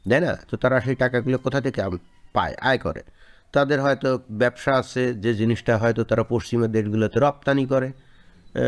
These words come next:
এবং সেখান থেকে যে টাকা উপার্জিত হয়, সেখান থেকে আপনাকে কিছু টাকা দেয়, দেয় না? তা আপনার বুদ্ধি শুনে ওই ব্যবসায়ী যদি ওই পশ্চিমাদের সাথে ব্যবসা বন্ধ করে দেয়, মানে তাদের সাথে অর্থনৈতিক বন্ধুত্ব বা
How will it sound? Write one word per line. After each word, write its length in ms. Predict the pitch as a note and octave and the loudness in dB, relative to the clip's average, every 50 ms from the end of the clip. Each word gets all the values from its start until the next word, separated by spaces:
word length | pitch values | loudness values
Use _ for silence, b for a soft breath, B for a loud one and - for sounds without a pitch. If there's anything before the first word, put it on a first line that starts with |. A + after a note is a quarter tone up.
| B2 A#2+ A#2+ - - _ _ - | 2 2 0 -2 -6 _ _ -2
এবং 260 | - E3 D3+ D#3 D3+ | 0 2 2 2 2
সেখান 300 | C3 - - C#3+ C3 C#3 | 2 0 0 0 0 0
থেকে 240 | B2+ - C#3+ C3 C3 | 0 0 0 0 0
যে 80 | A#2+ B2+ | 0 0
টাকা 280 | - - B2 - - | 0 0 -2 0 2
উপার্জিত 440 | B2 A#2+ G2+ B2 A2+ A#2 B2 A#2 - | 0 0 2 0 0 0 0 0 0
হয়, 180 | C3+ C3+ D3+ D3+ | 0 0 -2 -4
সেখান 340 | - - D3 - D3+ C#3+ C#3+ | -6 -6 -6 -6 -6 -6 -6
থেকে 240 | - C#3 - C#3+ | -6 -2 0 2
আপনাকে 380 | C3 A#2 G2 A2 G#2+ F2+ G2 F#2 | 2 2 2 0 -2 -2 -2 -4
কিছু 200 | F2+ F#2+ F2 F#2+ | -4 -4 -4 -2
টাকা 240 | - F#2+ F2+ E2+ F2 | -2 -2 -2 -2 -2
দেয়, 140 | F2 F2+ F#2 | -2 0 2
দেয় 180 | F#2+ C3 D#3+ | 2 2 2
না? 180 | E3+ B2+ E2+ - - b b b b | 2 2 0 -4 -8 b b b b
তা 80 | b - - - | b -10 -6 -2
আপনার 540 | - C#3 D3 D3 - - D#3+ D#3+ E3 D#3+ D3+ | 0 0 0 0 -2 -2 0 2 2 2 2
বুদ্ধি 480 | C3+ B2 C#3+ D#3 D3 C#3 A2+ C3 F3+ F3+ | 0 -2 -4 -4 -4 -2 0 2 2 2
শুনে 300 | - D#3+ D#3 C#3+ C3+ - - | 2 0 2 2 2 0 0
ওই 180 | C3 C#3+ C#3+ | 0 0 2
ব্যবসায়ী 500 | B2+ B2+ B2 C3 D#3+ D#3 - E3+ E3 E3 | 2 2 0 2 0 0 2 2 2 2
যদি 340 | D#3+ G3+ A3+ F#3+ D#3+ D3+ C#3 - b b b b b b | 4 2 2 2 2 0 -2 -4 b b b b b b
ওই 120 | D3+ D#3 D#3 D3 | 2 2 2 2
পশ্চিমাদের 540 | D3+ D#3+ D3+ - - D#3+ D#3+ E3 D#3+ E3+ E3 | 2 0 0 0 0 2 2 2 2 2 0
সাথে 240 | - E3+ D#3+ E3 | 0 0 0 0
ব্যবসা 340 | D#3 D3 D3 C#3 - - D3 | 2 2 0 0 0 0 0
বন্ধ 340 | C3 C3+ C3+ C3+ C3+ C3 B2+ | 2 2 2 2 4 2 2
করে 320 | B2 - A#2+ A#2 A#2 A#2 | 2 2 2 2 2 2
দেয়, 360 | A2 - G3 G3 F3+ E3 D#3 D#3 - b b b b b | 4 4 4 4 4 2 0 -2 -10 b b b b b
মানে 160 | C3+ C#3+ D3 | -2 0 0
তাদের 240 | C#3 D3 C#3+ C#3+ D#3 | 2 2 2 0 0
সাথে 300 | - - D#3 D3+ D#3 D3 | -2 -2 -2 -2 0 0
অর্থনৈতিক 720 | - - C#3+ C#3 - - D#3+ F3 E3+ F3 F3 D#3+ C#3+ B2 | 0 0 0 -2 -2 -2 0 0 0 0 0 -2 -2 0
বন্ধুত্ব 600 | A#2+ C3+ C#3+ D3+ C#3 C3 E3+ F3 F3 - C3 A#2+ | 2 2 2 4 4 2 2 0 0 0 0 2
বা 320 | A2 B2 A#2+ A2 G2+ F2+ | 4 4 4 4 2 -2